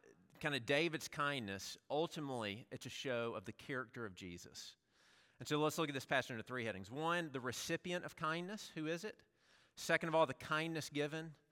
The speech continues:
And thirdly, the response. So, uh, recipient,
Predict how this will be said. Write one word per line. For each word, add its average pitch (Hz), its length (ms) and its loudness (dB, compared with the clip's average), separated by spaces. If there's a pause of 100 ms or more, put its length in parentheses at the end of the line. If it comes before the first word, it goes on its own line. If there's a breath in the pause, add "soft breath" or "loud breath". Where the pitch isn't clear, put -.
(340 soft breath)
And 120 160 -6
thirdly, 139 400 4
the 123 120 0
response. - 760 -4 (560 soft breath)
So, 123 400 6
uh, 120 220 4
recipient, 165 720 -2